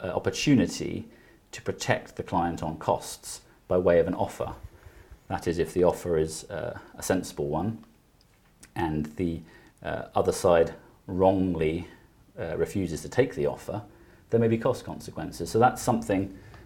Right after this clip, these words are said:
that can be useful for clients. It's not specific to I P cases, but it's particularly useful, uh, in those situations where there may well be an offer that can be made. Potentially less useful in ipex small claims, for example, but,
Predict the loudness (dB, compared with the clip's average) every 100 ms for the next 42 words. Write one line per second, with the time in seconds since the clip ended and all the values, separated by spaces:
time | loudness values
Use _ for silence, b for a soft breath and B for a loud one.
0 | -6 -2 0 2 4 2 0 2 2 0
1 | B B -10 -4 2 2 2 -4 -2 -2
2 | -4 -4 -2 -2 -4 -2 0 0 0 0
3 | 2 2 0 -4 -2 -2 -4 -12 -4 -4
4 | -2 -4 -2 -2 -4 -4 -6 -6 B B
5 | B B B -4 0 2 2 2 -4 2
6 | 4 4 0 -6 0 2 2 2 2 2
7 | 2 2 0 0 -2 -4 -4 -4 -4 0
8 | 0 0 -4 -12 -16 -20 b b b b
9 | b -20 -20 -20 -10 2 2 4 6 6
10 | 4 0 0 4 4 6 4 2 2 0
11 | 2 0 2 -4 -2 -6 -2 0 2 0
12 | -2 -10 -20 -6 -6 -2 -2 0 -4 -6
13 | B B B B B B B B _ _
14 | _ 4 4 2 -10